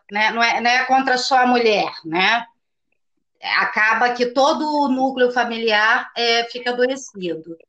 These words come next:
Então, eu atendo, né, toda essa demanda, inclusive o agressor, né, se for o caso.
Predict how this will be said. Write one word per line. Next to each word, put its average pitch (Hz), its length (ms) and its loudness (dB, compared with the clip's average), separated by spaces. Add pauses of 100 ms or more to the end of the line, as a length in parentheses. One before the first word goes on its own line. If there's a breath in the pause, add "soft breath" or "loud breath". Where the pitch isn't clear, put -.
(420)
Então, 247 640 2
eu 320 220 4
atendo, 311 680 0
né, 277 340 2
toda 262 220 0
essa 254 220 -2
demanda, 277 400 2
inclusive 247 540 -2
o 240 60 4
agressor, 254 720 0 (320)
né, 190 240 0
se 247 100 -6
for 214 120 -2
o 208 80 -4
caso. 208 580 0